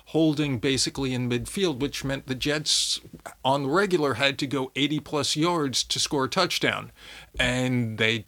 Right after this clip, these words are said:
don't have the offense to, on the regular, march eighty plus yards to score a touchdown. Um, they weren't getting turnovers. Um, so I think that they need, in order to be a defense that wins games,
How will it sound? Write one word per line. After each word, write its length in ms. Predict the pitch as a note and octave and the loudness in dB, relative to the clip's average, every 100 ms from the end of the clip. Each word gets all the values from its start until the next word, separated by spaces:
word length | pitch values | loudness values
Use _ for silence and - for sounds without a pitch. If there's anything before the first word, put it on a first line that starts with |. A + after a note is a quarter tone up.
| _ - | _ -6
don't 220 | A2 A2 | -6 -2
have 160 | B2 | 0
the 120 | C3+ F#3+ | 4 6
offense 480 | F3+ D3 A2 - | 6 4 2 0
to, 420 | - - B2 A2 - | -2 -4 -2 -2 -2
on 200 | B2 A#2 | -2 0
the 60 | A2 | -2
regular, 560 | A#2 A2+ A#2+ A2 G#2+ - - | -2 -2 -2 -2 -4 -8 -8
march 380 | C3+ G#2+ A#2 - - | -2 0 0 -2 -2
eighty 220 | A#2 A#2 | -2 -2
plus 320 | - A#2 - | -4 -4 -2
yards 340 | B2+ A2+ A2 | -2 -2 -4
to 100 | - | -4
score 320 | B2+ - B2 A2+ | -4 -2 -2 -4
a 60 | |
touchdown. 580 | - A2+ - - G#2+ G#2+ - - - - - - | -4 -4 -4 -2 -2 -4 -12 -18 -16 -16 -6 2
Um, 440 | C3 C3 B2+ B2+ | 4 6 4 4
they 120 | B2+ | 4
weren't 300 | B2+ C3 D3 | 4 2 2
getting 300 | D#3+ D3+ D3 | 2 2 0
turnovers. 800 | - C#3 C3+ C3 C3 D#3 D#3+ - - - - _ - | 0 0 2 2 2 4 4 2 0 -10 -20 _ 2
Um, 560 | C3+ C3 C3+ C3+ C#3 - D#3+ - _ G3 | 4 4 2 2 0 -4 -16 -18 _ 0
so 400 | - F3+ E3 - _ _ _ _ - | 4 6 4 2 _ _ _ _ 4
I 180 | D3+ | 4
think 500 | C3+ - - F3+ F#3 - | 4 -4 -2 0 -2 -2
that 420 | D#3+ D#3 C3+ D3+ | -2 -2 -2 -2
they 240 | C#3+ D3 | -2 -2
need, 720 | C3 B2+ C#3 D3+ D#3 E3 D3 - | -2 0 0 0 -2 -2 -6 -2
in 200 | C#3+ C3+ - | 0 0 2
order 340 | C#3+ D3+ D3+ | 2 4 2
to 460 | C#3 - C#3 C3 A#2+ - - - A#2 | 0 -2 0 0 -2 -8 -20 -14 -8
be 220 | C#3+ C3+ | 0 0
a 40 | |
defense 680 | A#2 G#2+ D3+ D#3 E3 D3 - | 0 -2 0 0 0 0 0
that 260 | C#3 B2 - | 0 0 0
wins 560 | A2 G#2+ A#2 D3+ E3 | -4 0 0 0 -2
games, 560 | - F3+ G3 G#3 F#3 | 0 -2 -2 -4 -4